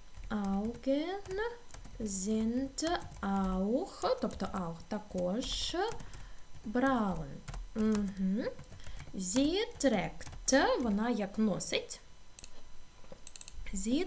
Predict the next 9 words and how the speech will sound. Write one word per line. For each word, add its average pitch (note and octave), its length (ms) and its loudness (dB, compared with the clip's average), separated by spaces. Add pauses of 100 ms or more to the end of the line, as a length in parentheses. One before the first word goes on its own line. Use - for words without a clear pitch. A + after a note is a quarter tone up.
(120)
trägt - 480 -2 (880)
eine F#3+ 600 0 (460)
Brille, G#3 640 0
вона A3 180 2
носить G3 320 2
як E3 200 -2 (840)
окуляри. B3 760 4 (1120)
Е, C4 520 6 (920)
sie G#3+ 320 2